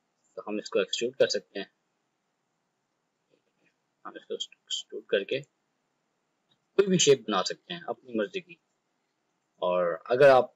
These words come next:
स्टेयर्स बना रहे हैं या कुछ ऐसी बिल्डिंग्स बना रहे हैं जिसके ऊपर आपको डिफरेंट एंगल से लाइंस लगानी है तो प्रोटेक्टर टूल बहुत ही कारआमद साबित हो सकता है। इसी तरह अगर आप चाहते हैं कि ये हमारे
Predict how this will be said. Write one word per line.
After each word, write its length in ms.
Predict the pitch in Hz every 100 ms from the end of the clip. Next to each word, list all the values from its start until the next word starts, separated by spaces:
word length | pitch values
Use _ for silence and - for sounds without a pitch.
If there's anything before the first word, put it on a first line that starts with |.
| -
स्टेयर्स 300 | - 139 131
बना 220 | 127 117 110
रहे 120 | 113
हैं 60 | 113
या 80 |
कुछ 180 | 113 -
ऐसी 200 | 120 -
बिल्डिंग्स 400 | 113 123 147 147 117
बना 200 | 113 101
रहे 100 | 101
हैं 60 |
जिसके 260 | 107 110 123
ऊपर 160 | 117 117
आपको 400 | 107 - - 117
डिफरेंट 360 | 110 - 127
एंगल 300 | - 123 131 131
से 160 | - 98 - _ _ _ _ -
लाइंस 380 | 113 117 127 123 -
लगानी 400 | 110 107 110 123
है 100 | 104 90 _ _ _ -
तो 60 | 117
प्रोटेक्टर 500 | 113 117 123 - 156
टूल 240 | 143 131 120 _ _ _ _ _ -
बहुत 320 | 117 127 -
ही 80 | 120 127 _ _ _
कारआमद 380 | - 113 110 110
साबित 320 | 104 101 95
हो 60 | 90
सकता 280 | - - 85
है। 80 | 82 _ _ _ _ _ _ - - -
इसी 180 | - -
तरह 200 | 135 127
अगर 200 | 120 117
आप 160 | 110 -
चाहते 280 | 107 - 107
हैं 180 | 123 113
कि 240 | - 120 113 - _ _ -
ये 100 | 120
हमारे 220 | 117 113